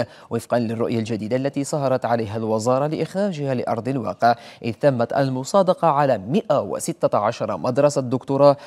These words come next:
تضم أربع وثلاثين مدرسة دكتوراه جهوية في الوسط، وخمس وعشرين مدرسة دكتوراه جهوية في الشرق، وتسع وعشرين في الغرب، بالإضافة إلى ثمان وعشرين مدرسة دكتوراه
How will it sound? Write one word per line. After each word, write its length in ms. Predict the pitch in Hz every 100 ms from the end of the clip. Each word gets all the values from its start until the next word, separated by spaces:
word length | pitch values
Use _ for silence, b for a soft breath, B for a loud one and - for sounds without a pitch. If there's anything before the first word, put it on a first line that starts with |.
| B
تضم 380 | 170 165 208 139 -
أربع 340 | 147 123 123
وثلاثين 580 | 117 117 117 113 135 120
مدرسة 380 | 117 110 113 110
دكتوراه 460 | 120 - 113 117
جهوية 560 | 117 117 107 117 143 160
في 100 | 131
الوسط، 400 | 76 98 165 - B B -
وخمس 360 | 151 214 202
وعشرين 680 | 185 160 131 - 143 147 139
مدرسة 480 | 139 170 156 143 131
دكتوراه 440 | 117 - 120 117
جهوية 560 | 113 113 110 113 98 90
في 120 | 92
الشرق، 420 | 90 - 180 170 B B -
وتسع 760 | 170 180 175 170 170 143 151 139
وعشرين 520 | 131 127 139 143 135 131 131
في 320 | - 131 110
الغرب، 440 | 123 110 117 123 107 B B
بالإضافة 520 | 113 117 117 113 113 117
إلى 260 | 117 113
ثمان 560 | 113 110 117 180 156 117
وعشرين 600 | 107 107 - 131 123 123
مدرسة 440 | 139 143 127 120
دكتوراه 580 | 113 113 - 120 143 147